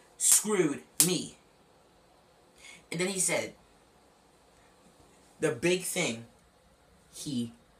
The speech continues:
planned it. He planned me to lose my championship. I'll admit, I was the heel in that. I was the bad guy. But then, change roles.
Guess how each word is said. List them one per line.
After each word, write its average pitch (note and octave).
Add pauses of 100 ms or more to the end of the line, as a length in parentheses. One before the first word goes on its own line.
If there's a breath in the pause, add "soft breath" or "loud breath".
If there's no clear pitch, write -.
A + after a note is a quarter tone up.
planned C3
it. - (720 soft breath)
He G#3+
planned F#3
me A#2+ (200 loud breath)
to D3+
lose D3
my A#2+
championship. - (380)
I'll F3+
admit, F3+ (320)
I G3+
was G#3
the G3
heel E3+ (920)
in A2
that. E2 (240)
I -
was D#3+
the D#3
bad E3
guy. - (1120)
But E3+
then, F#3+ (1300)
change E3
roles. C3